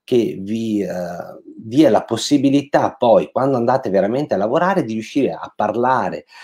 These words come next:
e a scambiare opinioni con un editore,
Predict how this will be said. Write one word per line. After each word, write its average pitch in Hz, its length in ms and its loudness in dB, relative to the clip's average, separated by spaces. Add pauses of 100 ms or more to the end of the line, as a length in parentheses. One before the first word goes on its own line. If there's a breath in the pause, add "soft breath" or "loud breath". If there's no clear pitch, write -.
(140 loud breath)
e 110 340 0
a 90 240 -4
scambiare 107 640 -2
opinioni 92 680 0
con 95 260 -2
un 87 320 -4
editore, 87 720 0